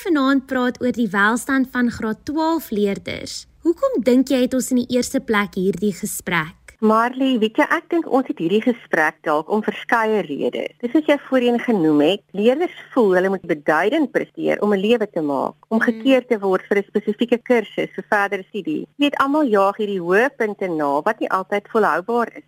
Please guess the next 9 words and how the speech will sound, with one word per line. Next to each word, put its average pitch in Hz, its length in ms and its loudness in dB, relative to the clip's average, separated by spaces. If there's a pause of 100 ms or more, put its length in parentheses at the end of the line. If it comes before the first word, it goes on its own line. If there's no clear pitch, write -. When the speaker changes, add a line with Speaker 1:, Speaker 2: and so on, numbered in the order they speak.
(120)
Speaker 2:
nie. - 180 -18 (160)
Soos 277 160 2
die 233 160 2
ekonomiese 208 560 0
omstandighede 214 1080 -2
speel 233 240 0
'n 190 160 0
rol 180 240 4
hierin. 156 720 -2